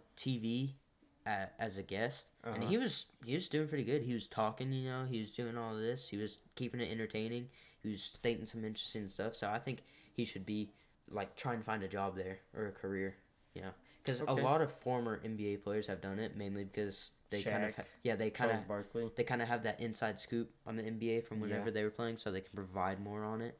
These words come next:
Speaker 1: and how
Speaker 2: Mm-hmm.
Speaker 1: it works as an N B A player. So
Speaker 2: I think Draymond Green could become an analyst after his career is done.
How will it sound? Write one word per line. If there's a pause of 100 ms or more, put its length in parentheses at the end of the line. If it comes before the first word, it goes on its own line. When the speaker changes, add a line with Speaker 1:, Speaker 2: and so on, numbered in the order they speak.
(240)
Speaker 1:
and
how
Speaker 2:
Mm-hmm.
Speaker 1:
it
works
as
an
N
B
A
player. (480)
So (580)
Speaker 2:
I
think
Draymond
Green
could
become
an
analyst
after
his
career
is
done.